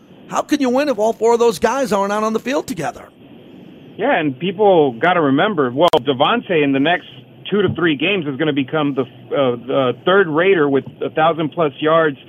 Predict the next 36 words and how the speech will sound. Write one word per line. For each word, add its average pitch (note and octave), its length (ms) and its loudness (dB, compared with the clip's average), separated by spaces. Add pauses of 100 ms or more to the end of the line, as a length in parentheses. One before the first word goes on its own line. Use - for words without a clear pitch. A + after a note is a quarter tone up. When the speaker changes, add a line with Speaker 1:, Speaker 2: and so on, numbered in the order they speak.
(240)
Speaker 2:
receiving D#3 520 -2
in B2+ 100 2
the B2 80 0
last D3 320 2
four D3+ 180 2
seasons. C3 540 -6 (300)
Waller D#3+ 320 4
did E3 200 0
it D3+ 100 0
in C3 120 4
nineteen D#3+ 460 -2
and D3+ 120 -2
twenty. F3 480 -2 (200)
Renfrow D3+ 460 2
did E3 140 0
it D#3+ 100 4
last F3 360 2
year. F#3+ 260 2 (180)
And C3 200 0
Adams, D#3+ 440 2 (260)
he E3+ 100 -4
was F3 160 0
suppo-, D#3+ 400 -2
he's E3 260 -4 (200)
doing G3 480 4 (160)
the D3 80 4
production F3 600 0
that D3+ 280 2
is A#2 360 -8
needed, F3+ 340 4
but D#3 120 2
he C#3+ 180 -4
needs G#3 360 0
a D#3 280 4
supporting E3+ 460 -2
cast C#3 320 -2